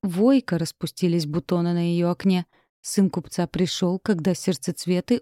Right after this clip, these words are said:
уже цвели. Она поджала дрогнувшие губы, низко опустила голову. Зоран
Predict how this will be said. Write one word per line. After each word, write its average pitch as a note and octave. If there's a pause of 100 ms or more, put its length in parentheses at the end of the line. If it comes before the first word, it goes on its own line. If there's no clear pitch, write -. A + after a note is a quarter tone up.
уже E3+
цвели. F3+ (760)
Она F3
поджала E3+
дрогнувшие E3+
губы, E3+ (280)
низко G3
опустила F3+
голову. E3+ (520)
Зоран E3+